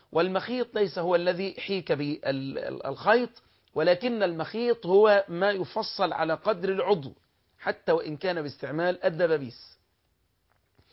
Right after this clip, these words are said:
آه، قدر عضو أو قدر الجسم، هذا هو المخيط. ممنوع لبس المخيط، ممنوع كذلكم أحبتي في الله، آه، آه، أن، آه، الخطبة والزواج،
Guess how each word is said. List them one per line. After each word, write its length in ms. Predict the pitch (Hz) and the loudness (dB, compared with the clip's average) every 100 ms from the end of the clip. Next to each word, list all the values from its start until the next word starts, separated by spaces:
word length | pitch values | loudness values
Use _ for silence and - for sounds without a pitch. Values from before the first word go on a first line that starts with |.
| - - - - - - - | -20 -20 -20 -20 -20 -20 -4
آه، 200 | 151 156 165 | 0 0 0
قدر 280 | - 240 190 | 2 2 2
عضو 320 | 151 226 202 | 2 2 2
أو 120 | 190 180 | 0 0
قدر 320 | - 214 175 | 4 2 2
الجسم، 500 | 160 143 233 - 180 | -4 -2 -4 -6 -8
هذا 380 | 147 185 196 156 | -2 -2 -2 -2
هو 340 | 170 185 175 - | -2 0 -2 0
المخيط. 580 | 214 214 165 - 180 131 _ _ _ - _ - | 0 0 -4 -6 -6 -6 _ _ _ -20 _ -2
ممنوع 520 | 170 196 220 247 196 _ - | 0 0 0 -2 -4 _ -10
لبس 420 | 196 247 160 - - | -6 -6 -8 -12 -6
المخيط، 680 | 165 160 147 208 233 - _ _ _ _ - | -4 -4 -4 -4 -4 -8 _ _ _ _ -4
ممنوع 500 | 170 185 190 240 214 | 0 0 0 -2 -2
كذلكم 800 | 156 165 170 185 165 175 160 156 - | -4 -6 -4 -4 -4 -6 -8 -8 -12
أحبتي 440 | - 156 185 175 | -10 -6 -6 -6
في 120 | 139 | -8
الله، 240 | 147 160 220 | -2 2 0
آه، 60 | 220 _ _ _ _ _ - | -2 _ _ _ _ _ -4
آه، 1160 | 156 151 147 147 147 143 147 143 135 139 - 170 | -2 0 0 0 -2 -4 -4 -4 -6 -10 -6 -4
أن، 320 | 170 165 165 | -4 -6 -6
آه، 300 | 151 147 - | -4 -4 -2
الخطبة 720 | 151 131 151 190 160 185 175 | -4 0 -2 -2 -2 0 0
والزواج، 800 | 151 147 135 147 180 214 180 - | -2 -4 -2 2 2 2 -2 -10